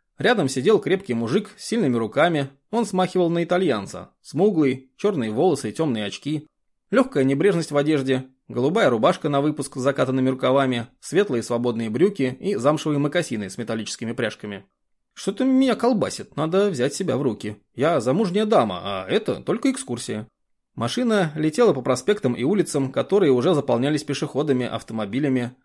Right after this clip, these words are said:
шумами и вскоре вырвалась наружу, за город. Завтракали в небольшой харчевне прямо у дороги,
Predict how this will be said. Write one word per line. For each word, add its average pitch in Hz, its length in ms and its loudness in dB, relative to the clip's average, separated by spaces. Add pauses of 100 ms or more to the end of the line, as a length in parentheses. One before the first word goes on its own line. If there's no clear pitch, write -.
(180)
шумами 143 420 0
и 135 200 0
вскоре 160 440 2
вырвалась 165 420 2
наружу, 113 480 -2
за 110 200 -2
город. 101 320 -10 (720)
Завтракали 196 540 2
в 165 60 0
небольшой 170 340 0
харчевне 147 500 0
прямо 160 280 0
у 127 60 2
дороги, 117 460 0